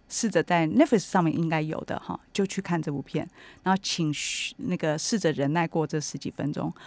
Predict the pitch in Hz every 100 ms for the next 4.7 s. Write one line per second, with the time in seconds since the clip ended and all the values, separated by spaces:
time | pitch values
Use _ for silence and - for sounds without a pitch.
0 | - - 381 - 139 170 208 208 196 165
1 | - 160 - 180 233 175 - 165 - -
2 | 147 147 - - - 202 185 - 170 147
3 | 143 - - - - - - - - -
4 | 208 196 202 170 160 143 -